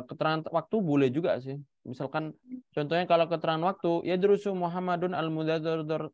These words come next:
al-munadzarata dirasatan jayyidatan jalisan, eh, jalisan fi sobahi atau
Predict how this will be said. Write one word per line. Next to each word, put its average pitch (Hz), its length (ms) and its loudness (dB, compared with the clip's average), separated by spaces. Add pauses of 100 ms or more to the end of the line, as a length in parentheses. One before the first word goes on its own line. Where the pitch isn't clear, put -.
al-munadzarata 151 840 -2
dirasatan 147 760 -2
jayyidatan 135 600 -2
jalisan, 135 560 0 (960)
eh, 143 220 4 (140)
jalisan 190 640 2
fi 196 120 -2
sobahi 165 720 4 (480)
atau 135 600 -2